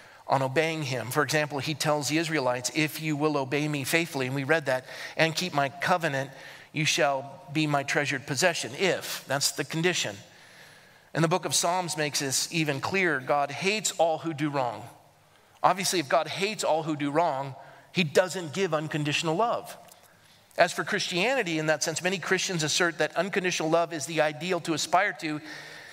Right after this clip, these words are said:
yet this author says, I could I could not find a single direct statement about unconditional love, divine or human,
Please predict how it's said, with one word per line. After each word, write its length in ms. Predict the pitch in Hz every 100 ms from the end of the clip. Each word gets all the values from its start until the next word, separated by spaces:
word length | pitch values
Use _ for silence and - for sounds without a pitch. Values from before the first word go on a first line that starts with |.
| - - -
yet 540 | 170 156 - - -
this 160 | 160 170
author 260 | 165 165
says, 200 | 156 165
I 60 | 147
could 320 | - 180 170 139 - - - _ _ _ _ - - - - - _ _
I 60 | 143
could 180 | - 165
not 240 | 170 170
find 280 | - 175 170
a 40 |
single 320 | 147 196 190
direct 280 | 170 170 151
statement 340 | - 190 185 123
about 160 | 127
unconditional 500 | 135 131 147 139 143
love, 280 | 143 147 131
divine 300 | 135 147 156
or 80 | 151
human, 420 | - 165 131 127